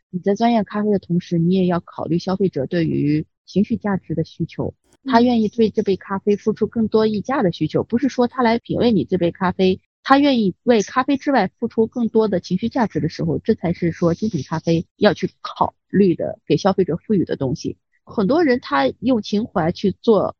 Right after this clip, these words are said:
Speaker 1: 精品咖啡，其实就像一个苦行僧。我们精品咖啡行业的确有很多苦行僧一直在熬，但是我们不希望大家做苦行僧，我们大家还是觉得说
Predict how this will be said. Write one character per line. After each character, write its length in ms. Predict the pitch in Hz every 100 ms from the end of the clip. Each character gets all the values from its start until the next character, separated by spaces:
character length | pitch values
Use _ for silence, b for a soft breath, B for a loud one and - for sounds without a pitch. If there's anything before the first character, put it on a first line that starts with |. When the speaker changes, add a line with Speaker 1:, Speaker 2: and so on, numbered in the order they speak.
| _
Speaker 1:
精 140 | - 196
品 100 | 156
咖 200 | 175 165
啡， 260 | 170 165 - _
其 160 | - 247
实 160 | 247 247
就 120 | 254
像 200 | 247 202
一 40 |
个 120 | 208
苦 180 | - -
行 240 | 180 139 165
僧。 320 | 180 170 170
我 100 | 156
们 240 | 156 175 -
精 120 | 339
品 100 | 196
咖 160 | - 208
啡 160 | 220
行 200 | - 165
业 140 | 185 165 _
的 140 | 180 202
确 400 | - 233 160 - _
有 160 | 185 233
很 200 | - 147
多 140 | 202
苦 220 | - 156
行 200 | - 156
僧 220 | 175 180 190
一 60 |
直 160 | - 165
在 140 | 180 -
熬， 300 | 156 139 147 _ _ _
但 100 | 220
是 60 | 208
我 140 | 151
们 80 | 139
不 120 | 226
希 140 | -
望 140 | 262 214
大 100 | 196
家 140 | 185
做 100 | 185
苦 160 | - -
行 220 | - 143
僧， 100 | 160
我 80 | 139
们 80 | 143
大 220 | 196 202
家 120 | 208
还 160 | 196 196
是 140 | 214 _ _ _
觉 160 | - 160
得 140 | 180 175
说 280 | 180 175